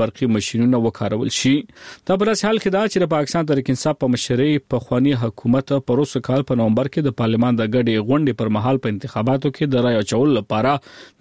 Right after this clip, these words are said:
د برقي ماشینونو د استعمال او د بهرملکي پاکستاني وګړو د ووټ اچولو قانون منظور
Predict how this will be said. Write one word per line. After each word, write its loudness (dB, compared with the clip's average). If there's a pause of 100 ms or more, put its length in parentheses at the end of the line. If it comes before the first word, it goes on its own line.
د 4
برقي 0
ماشینونو 0
د 2
استعمال 0
او 2 (100)
د 2
بهرملکي 0
پاکستاني 0
وګړو 2
د 4
ووټ 2
اچولو 2 (180)
قانون 2
منظور 0